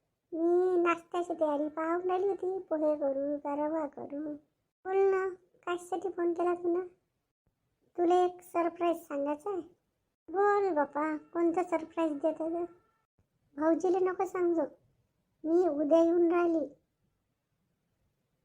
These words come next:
का बोलतो? मी तर खुशीनं तर उडीच मारली आता एकदम. उडी नको मारू, हाडगीड मोडून. ये मग,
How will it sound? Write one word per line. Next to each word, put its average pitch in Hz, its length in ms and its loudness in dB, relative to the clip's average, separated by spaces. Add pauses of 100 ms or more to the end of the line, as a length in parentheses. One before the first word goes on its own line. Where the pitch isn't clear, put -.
(420)
का 339 120 4
बोलतो? 339 420 2 (420)
मी 359 100 -2
तर 370 120 -4
खुशीनं 359 420 0
तर 381 100 -2
उडीच 403 360 2
मारली 523 380 6
आता 523 260 2
एकदम. 523 400 0 (880)
उडी 359 180 4
नको 370 280 2
मारू, 392 320 2 (260)
हाडगीड 311 360 0
मोडून. 320 480 2 (960)
ये 392 180 4
मग, 392 300 4